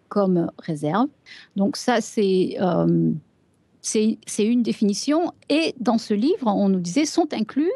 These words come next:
les algues et les plantes vertes terrestres. Euh, et alors là, pas du tout. En fait, euh, selon les, euh, les, les gens qui s'y connaissent aussi beaucoup, on n'inclut pas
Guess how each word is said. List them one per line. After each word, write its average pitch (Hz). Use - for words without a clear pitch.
les 214
algues 285
et 226
les 196
plantes 294
vertes 247
terrestres. 196
Euh, 185
et 208
alors 214
là, 233
pas 247
du 190
tout. 226
En -
fait, 226
euh, 185
selon 202
les, 196
euh, 180
les, 185
les 175
gens 220
qui 208
s'y 185
connaissent 208
aussi 190
beaucoup, 277
on 233
n'inclut 247
pas 254